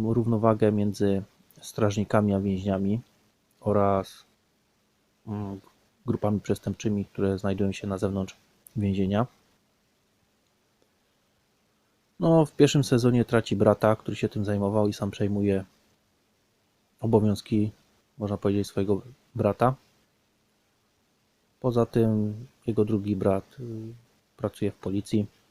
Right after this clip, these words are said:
więc ma powiązania ze wszystkich stron. Naprawdę serial, jeżeli chodzi o fabułę, prosta fabuła, a, no, serial jest bardzo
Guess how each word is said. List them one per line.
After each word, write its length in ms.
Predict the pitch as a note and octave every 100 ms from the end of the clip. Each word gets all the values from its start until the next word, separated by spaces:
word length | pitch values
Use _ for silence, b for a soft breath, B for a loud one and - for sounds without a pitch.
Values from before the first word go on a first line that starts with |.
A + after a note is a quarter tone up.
| _ _ _ _ _ _ _ _ _ _ _ _ _ _ _ _ _
więc 440 | A#2 G2+ G2 - - _ _ _ _ _ _ _ _ _ _ _ _ _ _ _ -
ma 220 | A2+ G#2
powiązania 600 | - A2 A2 G#2 G#2 G2
ze 100 | G2
wszystkich 380 | - G#2 - G#2+
stron. 320 | - G#2+ A2+ A2 _ _ _ _ _ _ _ _ _ _ _ _ _ _ _ _
Naprawdę 600 | C#3 - C3+ A#2 A2+ G#2+ G#2
serial, 520 | - A2 G#2 G2+ G#2+ - _ _ _
jeżeli 220 | A#2 A2
chodzi 220 | G#2+ G#2+ A2
o 40 |
fabułę, 360 | - G#2+ G#2+ F#2+
prosta 540 | - A2+ - A#2 A#2 -
fabuła, 480 | A2+ A2+ A2 G#2+ G#2+ - _ _ _ _ _ _ _ _ -
a, 460 | G#2 G2+ G2 G2 A2+ - _
no, 140 | C#3+ C#3+
serial 420 | - B2 A#2 G#2+
jest 260 | G#2+ G2+ G#2+
bardzo 580 | A2 G#2+ G#2 G2 F#2